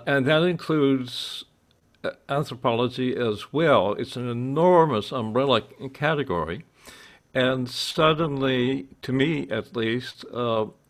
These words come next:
within the biological realm, or biomedical really, because a lot of stuff comes from medical studies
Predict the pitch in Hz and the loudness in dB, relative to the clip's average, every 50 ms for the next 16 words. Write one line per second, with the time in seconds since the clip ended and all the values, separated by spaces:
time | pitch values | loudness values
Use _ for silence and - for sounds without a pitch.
0 | - 85 95 - 117 127 120 120 135 143 135 - 165 165 165 151 143 135 123 127 | -20 -20 -16 -12 -10 -6 0 2 2 2 4 2 0 0 2 2 0 2 2 2
1 | 123 127 123 117 123 131 131 123 - 117 120 120 117 113 113 117 131 143 151 143 | 2 2 0 0 0 0 -2 -2 -6 -6 -4 -4 -2 -2 -2 -2 -2 0 0 0
2 | 127 110 104 98 110 120 - - 120 107 104 98 107 113 131 139 131 127 120 120 | 0 0 0 -2 -6 -8 -8 -4 -4 -4 -4 -4 -4 -4 -2 -2 -2 -2 -4 -4
3 | 123 120 131 143 147 143 135 - 117 104 98 95 104 101 95 98 104 95 92 117 | -2 -2 -2 0 0 -2 -2 0 0 -2 -2 -2 -2 -2 -2 -2 -4 -4 -6 -8
4 | - - 127 123 104 - - - 123 120 113 95 98 98 117 131 143 131 - - | -6 -4 -6 -6 -6 -8 -10 -8 -6 -6 -4 -4 -4 -4 -2 -4 -4 -6 -8 -6
5 | - 120 104 104 - _ - 127 120 113 104 - - - - 110 107 104 98 92 | -6 -6 -6 -6 -10 _ -8 -8 -6 -6 -8 -10 -10 -6 -4 -4 -2 -2 -4 -4
6 | 95 107 120 - - - 127 101 - - 127 113 104 104 98 95 - - | -4 -4 -6 -6 -6 -8 -8 -8 -6 -4 -4 -2 -2 -2 -4 -6 -8 -14